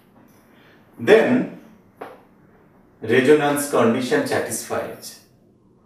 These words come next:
and the resonance occur, and what happens is this electron goes to, from ms is equal to plus half state,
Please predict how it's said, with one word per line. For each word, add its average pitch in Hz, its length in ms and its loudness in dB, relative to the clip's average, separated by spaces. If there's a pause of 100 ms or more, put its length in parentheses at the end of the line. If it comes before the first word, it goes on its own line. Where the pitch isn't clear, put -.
(140)
and - 480 2
the 131 80 2
resonance 123 500 2
occur, 180 680 0 (600)
and 127 200 2
what 143 260 2
happens 220 440 2
is - 460 -4 (640)
this - 880 -6 (1300)
electron - 920 0 (580)
goes 403 460 4
to, - 360 -4 (200)
from 143 360 2
ms 147 360 0
is 175 140 -4
equal 160 200 4
to 147 100 -2
plus 139 340 2
half - 220 -2
state, - 500 -2